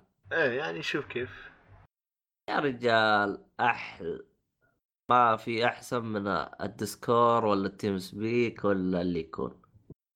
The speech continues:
Speaker 1: أولى
Speaker 2: حت-،
Speaker 1: قلبك.
Speaker 2: حتى لو تستخدم سكايب يا رجال أبرك.
Speaker 1: <laughs>
Speaker 2: ترى سكايب
Speaker 1: هم
Speaker 2: رغم إن أنا
Speaker 1: إيه.
Speaker 2: يعني،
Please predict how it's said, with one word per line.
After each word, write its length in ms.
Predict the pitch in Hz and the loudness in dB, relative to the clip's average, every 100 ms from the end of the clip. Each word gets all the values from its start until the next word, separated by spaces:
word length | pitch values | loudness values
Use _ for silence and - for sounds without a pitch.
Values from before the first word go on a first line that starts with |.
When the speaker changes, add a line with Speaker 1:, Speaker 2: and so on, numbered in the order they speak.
| _ _ _ _ _ _ _ _ - | _ _ _ _ _ _ _ _ 6
Speaker 1:
أولى 200 | 143 131 | 8 10
Speaker 2:
حت-، 100 | - | 10
Speaker 1:
قلبك. 120 | - | 8
Speaker 2:
حتى 280 | - 170 147 | -4 -2 -2
لو 80 | 135 | -2
تستخدم 560 | 139 - 147 135 131 | -2 -2 -2 -2 -4
سكايب 480 | 127 - 147 139 120 | -4 0 2 4 2
يا 80 | 113 | -2
رجال 400 | 110 110 113 82 | -2 -2 -2 -2
أبرك. 540 | 90 - 67 _ - _ _ _ _ _ _ _ _ - | -4 -6 -14 _ -20 _ _ _ _ _ _ _ _ -12
Speaker 1:
<laughs> 1200 | - - - - 131 - - 127 - 127 - - - - - - _ _ _ _ _ - | -6 -4 -4 -4 -4 -4 -6 -8 -10 -16 -16 -20 -18 -12 -8 -8 _ _ _ _ _ 2
Speaker 2:
ترى 120 | 156 | 2
سكايب 300 | - 185 170 | 6 8 6
Speaker 1:
هم 40 | |
Speaker 2:
رغم 200 | 117 120 | 4 -2
إن 100 | 143 | 0
أنا 760 | 139 131 104 90 80 65 - - | 0 2 0 0 -2 -4 -10 -10
Speaker 1:
إيه. 60 | |
Speaker 2:
يعني، 440 | 90 87 95 90 | -10 -8 -6 -6